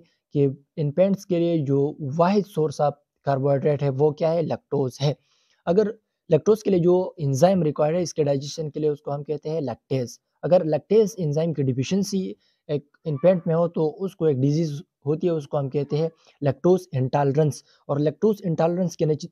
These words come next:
नतीजे में क्या होगा? डायरिया होगा और फ्लैटुलेंस, डायरिया और फ्लैटुलेंस इन्फेंट को होगा। लास्ट में आते हैं माल्टोज की तरफ, जो कि ग्लूकोज प्लस ग्लूकोज से बना होता है। माल्टोज ये बॉडी में कहाँ पे होता है? product of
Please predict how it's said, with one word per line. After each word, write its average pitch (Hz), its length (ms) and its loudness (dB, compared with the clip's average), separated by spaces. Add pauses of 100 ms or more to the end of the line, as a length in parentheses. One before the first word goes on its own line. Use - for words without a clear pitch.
(120)
नतीजे 170 400 0
में 175 120 0
क्या 175 180 0
होगा? 175 280 2 (560)
डायरिया 165 380 6
होगा 180 340 2 (280)
और 143 280 -6 (340)
फ्लैटुलेंस, 135 720 -4 (260)
डायरिया 147 360 -2
और 156 220 -10 (120)
फ्लैटुलेंस 139 540 -4 (440)
इन्फेंट 143 380 -2
को 127 160 0
होगा। 127 400 0 (320)
लास्ट 202 240 6
में 190 100 4
आते 190 140 2
हैं 185 80 6
माल्टोज 165 380 4
की - 120 0
तरफ, 170 220 4
जो 160 160 0
कि 165 120 -2
ग्लूकोज 147 480 2
प्लस 156 220 0
ग्लूकोज 139 400 0
से 147 120 0
बना 147 240 4
होता 175 280 0
है। 170 180 0 (380)
माल्टोज 147 600 4 (580)
ये 160 80 4
बॉडी 175 260 8
में 180 220 2 (220)
कहाँ 165 200 2
पे 185 120 -4
होता 170 260 2
है? 170 160 4
product 170 440 2
of 170 100 0